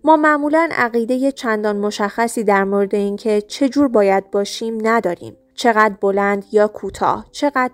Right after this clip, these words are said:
پولدار، چقدر چاق و لاغر خوب است. پیام‌های والد غالباً به صورت انتقادهای مبهم و بدون معیارهای مشخص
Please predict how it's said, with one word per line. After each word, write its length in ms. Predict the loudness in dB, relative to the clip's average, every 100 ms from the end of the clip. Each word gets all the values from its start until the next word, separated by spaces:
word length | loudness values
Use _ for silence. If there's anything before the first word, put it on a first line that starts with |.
| -6
پولدار، 560 | -6 -4 0 2 2
چقدر 440 | 0 -6 -4 -4 -4
چاق 540 | -10 -2 2 2 0 _
و 60 | -2
لاغر 480 | 0 0 0 -4 -6
خوب 360 | -6 -6 -2
است. 400 | -4 -6 -16 -20 _ _
پیام‌های 600 | 2 4 2 0 2 2
والد 500 | 4 4 4 2 0 0
غالباً 380 | 0 2 0 -2
به 120 | -4
صورت 400 | -4 -2 -2 -2
انتقادهای 800 | -4 -2 0 2 0 0 -2 -2
مبهم 680 | 0 -2 -2 -4 -2 -2 -6 -20 -8 0
و 80 | 2
بدون 480 | 2 2 0 0 0
معیارهای 720 | 2 2 2 2 0 -2 -2
مشخص 760 | -4 -4 -4 -4 -2 -2 -2